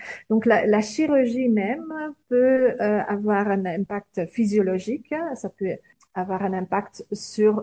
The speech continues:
euh, par exemple, la douleur suite à la cicatrice ou l'absence de, de l'utérus, qui peut quand même avoir un impact sur la sexualité même ou indirect sur l'image d'être femme, euh, de, de l'im-, l'image corporelle.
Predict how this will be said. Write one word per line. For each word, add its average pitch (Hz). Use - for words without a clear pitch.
euh, 175
par 165
exemple, 190
la 175
douleur 190
suite -
à 170
la 165
cicatrice 233
ou 208
l'absence 190
de, 185
de 185
l'utérus, 240
qui 214
peut 208
quand 208
même 208
avoir 202
un 196
impact 202
sur -
la 208
sexualité 208
même 208
ou 220
indirect 214
sur 233
l'image 202
d'être 202
femme, 214
euh, 180
de, 175
de 185
l'im-, 190
l'image 208
corporelle. 254